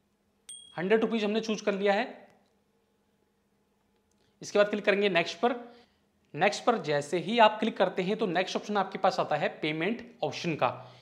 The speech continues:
यहाँ से आप डिफरेंट मेथड को यूज़ कर कर अपने My इलेवन सर्कल के वॉलेट में मनी ऐड कर सकते हैं। और यहाँ पर अमाउंट ऐड करते समय आपको एक बात जरूर ध्यान रखनी है,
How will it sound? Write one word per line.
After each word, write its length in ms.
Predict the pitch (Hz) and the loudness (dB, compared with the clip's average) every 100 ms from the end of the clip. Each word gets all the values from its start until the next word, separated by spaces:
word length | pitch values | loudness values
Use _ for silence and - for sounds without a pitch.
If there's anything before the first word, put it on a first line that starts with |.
| _ - | _ -10
यहाँ 260 | 147 180 240 | -4 0 2
से 120 | 233 | 4
आप 240 | 196 202 | 4 2
डिफरेंट 400 | 160 - 240 262 - | -2 0 0 0 -4
मेथड 440 | 139 135 175 208 - | -2 0 2 0 0
को 80 | 208 | -2
यूज़ 340 | 139 214 233 | 0 0 2
कर 120 | 196 | 0
कर 200 | 170 175 - - - _ - | 4 2 2 -10 -20 _ -6
अपने 320 | 156 - 220 156 | -6 -2 -2 2
My 220 | 151 202 | 6 6
इलेवन 240 | 214 214 | 6 2
सर्कल 280 | 220 190 208 | -2 -2 -2
के 120 | 196 | 2
वॉलेट 400 | 185 139 165 190 | 2 4 4 2
में 60 | 196 | 0
मनी 300 | 160 139 214 - - - | 0 0 0 -4 -8 2
ऐड 180 | 156 156 | 2 4
कर 80 | 165 | -2
सकते 280 | - - 131 | -6 -8 -8
हैं। 200 | 117 113 - _ - | -8 -12 -20 _ 2
और 120 | 185 | 4
यहाँ 160 | 202 202 | 4 6
पर 120 | 220 | 6
अमाउंट 320 | 202 196 233 - | 8 6 4 6
ऐड 200 | 175 208 | 6 8
करते 200 | 254 233 | 6 2
समय 200 | 226 233 | 2 4
आपको 300 | 208 208 226 220 | 4 4 2 2
एक 220 | 180 180 | 2 6
बात 380 | 190 190 - - | 6 6 -2 -6
जरूर 300 | 147 175 240 | 0 2 4
ध्यान 240 | 190 196 | 4 4
रखनी 240 | 190 185 175 | 4 2 2
है, 160 | 180 | 2